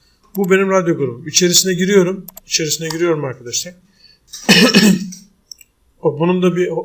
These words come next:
neyse, iç-, içerisine ekleyeyim, ondan sonra söyleyeyim. Radyo buton. Wrap content, wrap content. Bakın bir tane eklendi.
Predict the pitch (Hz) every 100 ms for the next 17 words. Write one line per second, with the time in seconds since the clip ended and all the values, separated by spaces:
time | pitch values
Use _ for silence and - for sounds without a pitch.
0 | - 190 170 - - - - 185 170 156
1 | 170 170 165 170 151 151 151 147 127 -
2 | 123 151 _ _ _ _ _ _ 151 185
3 | 180 190 185 175 175 185 - _ _ _
4 | _ _ _ _ _ _ _ _ _ 160
5 | 180 180 165 151 180 - 170 175 170 151
6 | 131 170 180 - _ _ _ 160 160 165
7 | 165 170 170 170 175 165 151 156